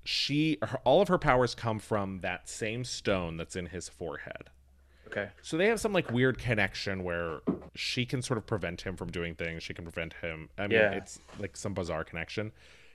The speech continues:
Speaker 1: In reality, I think it's more so, like, he's, uh, this all-knowing animatronic being that, like, doesn't wanna hurt anybody.
Speaker 2: Yeah.
Speaker 1: So he lets them get away with a lot of things.
Speaker 2: Yeah, yeah.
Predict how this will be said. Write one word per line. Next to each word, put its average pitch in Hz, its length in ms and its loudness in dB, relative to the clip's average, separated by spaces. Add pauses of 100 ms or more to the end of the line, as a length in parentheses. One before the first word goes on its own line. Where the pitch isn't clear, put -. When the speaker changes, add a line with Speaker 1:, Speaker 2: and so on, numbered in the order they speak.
(200)
Speaker 1:
In 175 260 6
reality, 107 720 2
I 101 120 2
think 104 240 -4
it's 98 160 -8
more 92 160 -4
so, 90 160 -6
like, 85 200 -4 (220)
he's, 87 440 -8
uh, 78 340 -2 (1500)
this 98 380 -4 (120)
all-knowing 90 560 0
animatronic 82 680 -4 (300)
being 87 300 -4
that, 82 100 -6
like, 85 180 -8
doesn't 85 260 -4
wanna 82 180 -6
hurt 87 420 -10
anybody. 107 600 -2 (320)
Speaker 2:
Yeah. 107 360 2 (160)
Speaker 1:
So 92 420 -4 (100)
he - 200 -4
lets 92 340 0
them 101 120 -2
get 92 120 -2
away 82 220 0
with 85 140 -2
a 85 40 -2
lot 80 180 -2
of 80 100 -6
things. 80 420 -8 (300)
Speaker 2:
Yeah, 107 320 2
yeah. 95 240 -4